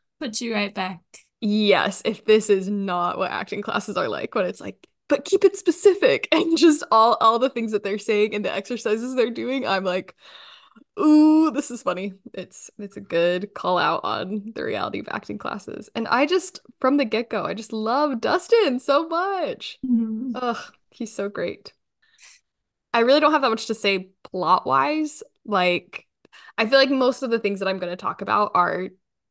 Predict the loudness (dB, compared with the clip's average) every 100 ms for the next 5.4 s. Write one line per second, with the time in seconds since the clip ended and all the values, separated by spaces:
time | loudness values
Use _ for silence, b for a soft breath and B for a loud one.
0 | _ _ _ _ _ -6 -6 -8 _ _
1 | -20 -20 _ -8 -6 -8 -6 -6 -4 -4
2 | -2 -2 -2 -4 -6 -8 -10 -10 -10 -14
3 | -18 _ _ _ _ _ -8 -8 -6 -8
4 | -8 -12 -10 -8 -6 -6 -6 -4 -6 -8
5 | -10 -12 -12 -14